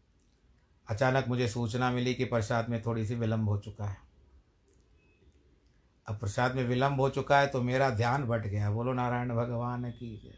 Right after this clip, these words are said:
मैं भगवान जी से मन ही मन प्रार्थना कर रहा था, कथा पूरी होने के बाद, आरती पूरी होने तक, "भगवान जी, व्यवस्था कर दीजिएगा, अन्यथा अच्छा नहीं होता ना, इतनी सारी भीड़ इकट्ठी करके फिर प्रसाद की व्यवस्था ना की जाए तो।"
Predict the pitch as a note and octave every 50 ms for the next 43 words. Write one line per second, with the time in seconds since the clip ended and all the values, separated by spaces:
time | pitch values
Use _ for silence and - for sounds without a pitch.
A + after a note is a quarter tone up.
0 | - - - - _ _ _ - - _ - - - - - - - - - B2+
1 | C3 B2 B2 A#2+ B2+ C3 C3+ C3+ C3+ A#2 C#3+ B2 B2 B2 B2+ C3+ C3+ C3+ C#3 C3+
2 | C3 C3 B2 A#2+ A#2+ A2+ A#2+ C3 C3 C3 - C3 C3 C3 B2+ B2+ C3 D3 D3 -
3 | C#3 C3 C3+ C3 B2+ - - C3 C3 C3 C3 C3 C3 C3 C3 C3 B2 - C3+ B2+
4 | B2+ C3 C3+ C#3+ C3+ C#3+ A#2+ A#2 A2+ G#2+ - B2+ B2+ C3 B2+ B2 B2+ B2+ B2 B2
5 | B2 A#2+ - C3 C3 B2 A#2 A2+ A2+ A2+ A#2+ A#2+ A#2+ A#2+ C3+ D3+ E3+ D#3+ - -
6 | - - - - - - A2+ A#2+ B2 C3+ C3 - D3 C#3+ C3+ C3+ C#3 C#3 C3+ C3+
7 | C#3 C3+ B2 B2 B2+ B2+ A#2 A#2+ B2+ B2+ A#2 G2+ - - - - - - - -
8 | - _ _ - - - - - - - - - - - - - - - - -
9 | - - - - - - G#2 G#2+ A2+ G#2+ A2 A#2 G#2+ G#2 - - B2+ A#2 A#2+ A#2
10 | A2 G2+ F#2+ G2 G#2+ A2+ G#2+ A2 C#3+ C3+ B2 A2+ G#2+ A#2 A2+ A2 G#2+ G#2 A2+ G#2
11 | G2+ G#2 F#2+ G2 A2 A2+ A#2 A2+ G#2 - G#2+ G2+ - A2+ G#2 - G#2 G2 G2+ -
12 | A#2+ C3+ C3 - - - - - - - - - - - - A2+ A2 A#2 A2+ G#2
13 | B2 A#2+ A#2 A#2 - A2+ G#2+ G#2+ G#2 G#2+ G#2 - A2 G#2 G2 G2 G2+ G2+ - G#2
14 | F#2+ F#2 - - - - - - -